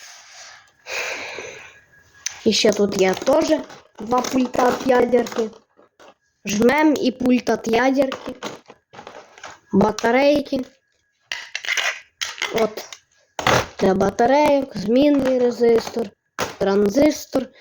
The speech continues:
і все, що, в принципі, стосується електроніки. Рекомендую, якщо ви хочете бути програмістом.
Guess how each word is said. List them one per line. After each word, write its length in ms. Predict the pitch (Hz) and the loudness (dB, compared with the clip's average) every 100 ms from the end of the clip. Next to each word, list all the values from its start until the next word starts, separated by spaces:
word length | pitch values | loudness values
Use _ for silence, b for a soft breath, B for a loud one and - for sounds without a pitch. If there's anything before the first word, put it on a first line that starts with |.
| b b b | b b b
і 120 | 180 190 | -6 -6
все, 320 | - 247 254 | 0 2 2
що, 180 | - 233 | 0 -8
в 120 | - | -4
принципі, 560 | 247 233 - 202 202 | -2 -2 -2 -4 -6
стосується 720 | 196 - 196 - 208 202 - 190 | -8 -12 -16 -2 0 0 -2 -4
електроніки. 960 | 180 180 - - 170 160 143 143 156 - - B B B B B - | -2 -2 -4 -4 -4 -4 -6 -8 -6 -6 -8 B B B B B 2
Рекомендую, 1080 | 208 240 302 294 294 285 294 339 339 330 311 | 2 4 4 6 6 6 6 8 8 6 2
якщо 300 | 240 - 254 | -8 -2 0
ви 120 | 247 | 0
хочете 420 | 240 240 226 220 214 | 2 -2 0 -2 0
бути 220 | 202 196 | 0 -2
програмістом. 760 | 196 190 185 180 170 - 160 | -2 -2 0 0 -2 -6 -10